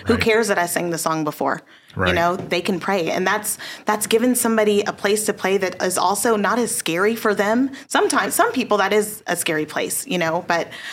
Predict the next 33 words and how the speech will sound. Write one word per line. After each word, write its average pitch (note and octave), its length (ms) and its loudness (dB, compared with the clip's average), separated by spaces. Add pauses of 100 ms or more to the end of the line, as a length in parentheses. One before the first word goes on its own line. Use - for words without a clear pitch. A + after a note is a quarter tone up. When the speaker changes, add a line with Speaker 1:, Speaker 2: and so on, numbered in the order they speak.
(460)
Speaker 1:
I, G3 720 -2
once A3 300 0
again, F3 400 -2 (180)
like, F3 180 -2
knowing F3+ 520 0
my D#3 120 -2
people, F3 600 -2 (280)
I F3 140 0
know E3+ 340 2
what F3 400 -2
they're E3 140 0
capable E3 560 -4
of. D3 320 0
And D3+ 360 -2 (340)
so G3 200 2
I F#3 160 -2
know, F#3 480 0
hey, F#3 240 0
I F3 100 0
can F#3+ 200 -2
put F3+ 220 -2
this B3+ 200 0
person D#3+ 460 -2
at E3 200 -4
the E3 140 -4
end D#3+ 220 0
of D#3 80 -4
the D#3+ 100 -2
set D#3 320 -2
and E3 140 -4
she's E3 240 -4
able E3 240 -2
to, D3+ 240 -4